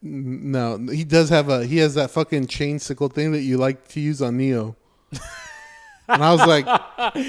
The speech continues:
Speaker 2: The Kusar-,
Speaker 1: Yeah.
Speaker 2: Kusarigama?
Speaker 1: Yeah, and I was
Speaker 2: That's
Speaker 1: like,
Speaker 2: hilarious.
Speaker 1: I was like, "Okay, somebody watched Spartacus. They knew what the fuck was
Speaker 2: <laughs>
Speaker 1: up."
Speaker 2: They knew the reference.
Speaker 1: They, they got it. I was like, "Nice. Nice."
Speaker 2: Still holds up. Still a good show.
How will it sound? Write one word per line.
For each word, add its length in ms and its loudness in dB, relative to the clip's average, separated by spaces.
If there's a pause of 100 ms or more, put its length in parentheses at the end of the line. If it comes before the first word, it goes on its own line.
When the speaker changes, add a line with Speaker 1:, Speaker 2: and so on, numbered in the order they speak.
(180)
Speaker 2:
The 80 0
Kusar-, 540 0
Speaker 1:
Yeah. 80 0
Speaker 2:
Kusarigama? 680 2
Speaker 1:
Yeah, 360 4
and 100 2
I 80 6
was 80 6
Speaker 2:
That's 60 2
Speaker 1:
like, 200 6
Speaker 2:
hilarious. 440 -4 (120)
Speaker 1:
I 140 2
was 100 2
like, 260 0
"Okay, 400 -4
somebody 380 0
watched 240 0
Spartacus. 640 -8
They 160 2
knew 180 -2
what 140 -2
the 120 -2
fuck 280 -4
was 180 -2
Speaker 2:
<laughs> 100 -2
Speaker 1:
up." 160 -8
Speaker 2:
They 140 0
knew 140 0
the 120 0
reference. 440 -4
Speaker 1:
They, 220 2
they 140 -4
got 300 -10
it. 160 -14 (340)
I 80 -10
was 120 -10
like, 140 -6
"Nice. 800 -10 (460)
Nice." 720 -10 (100)
Speaker 2:
Still 200 -4
holds 200 -6
up. 160 -8
Still 160 -8
a 20 -6
good 120 -14
show. 160 -20